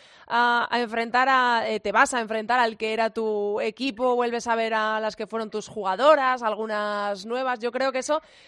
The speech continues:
eh, ahora mismo se juntarán muchas sensaciones, ¿no? Porque imagino que también dolerá, te dolerá mucho estar viendo ahí al Betis, ahí abajo, ahora mismo en descenso, que le está costando mucho, eh, salir de esa situación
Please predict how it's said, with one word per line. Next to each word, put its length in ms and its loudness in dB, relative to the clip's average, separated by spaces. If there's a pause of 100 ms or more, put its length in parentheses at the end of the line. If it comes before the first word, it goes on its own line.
(120)
eh, 160 -2
ahora 240 0
mismo 420 -4
se 220 -6
juntarán 460 0
muchas 260 -4
sensaciones, 580 -4
¿no? 120 -6
Porque 420 -4
imagino 340 -2
que 100 0
también 440 -2
dolerá, 640 2
te 80 -4
dolerá 300 2
mucho 500 -6
estar 320 -2
viendo 240 -4
ahí 240 -2
al 340 -2
Betis, 540 -2
ahí 160 -4
abajo, 480 2
ahora 120 -2
mismo 320 -8
en 220 -10
descenso, 760 -6
que 100 -10
le 60 -8
está 240 -6
costando 560 -6 (360)
mucho, 840 -2
eh, 640 -4
salir 380 -4
de 100 -4
esa 180 -4
situación 640 -4